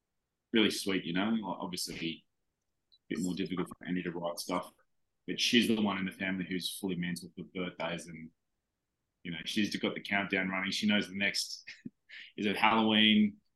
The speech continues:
Christmas, her birthday. You know, like, she's got the whole family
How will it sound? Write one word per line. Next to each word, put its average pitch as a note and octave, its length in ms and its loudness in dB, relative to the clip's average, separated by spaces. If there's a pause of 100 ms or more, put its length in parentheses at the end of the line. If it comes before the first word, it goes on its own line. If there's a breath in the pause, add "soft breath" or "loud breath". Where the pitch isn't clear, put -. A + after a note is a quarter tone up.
(180)
Christmas, G#2+ 840 2
her A2 160 4
birthday. G2+ 580 6
You - 60 0
know, F#2 100 4
like, F#2 160 0
she's G2 160 -2
got B2 140 4
the F#2 80 0
whole F#2 360 2
family F2+ 460 -2